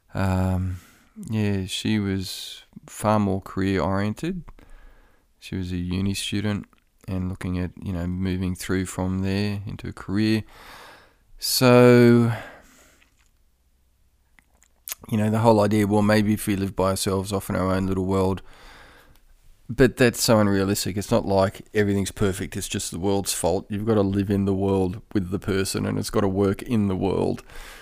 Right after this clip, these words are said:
You can't have these fantasies about, uh, <laughs> you know, if we could escape everything, then it would work. It's gotta work now. Um,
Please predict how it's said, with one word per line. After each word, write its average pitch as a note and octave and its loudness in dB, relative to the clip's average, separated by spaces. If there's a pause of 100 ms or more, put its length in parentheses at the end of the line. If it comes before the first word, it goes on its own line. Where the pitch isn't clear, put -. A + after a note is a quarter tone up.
(380)
You G#2 -6
can't G#2+ -2
have F#2+ 0
these F#2+ 0
fantasies G2 -2
about, F2+ 0 (680)
uh, F2 -4 (180)
<laughs> - -18
you A2 0
know, A2+ 4
if - 0
we A#2+ 2
could G#2 -4
escape G2+ 0
everything, G2 -4 (400)
then A#2 6
it G#2 2
would F#2 -2
work. F#2 -4
It's G2+ -6
gotta G2 2
work F#2 0
now. D#2+ -6 (800)
Um, D#2+ -4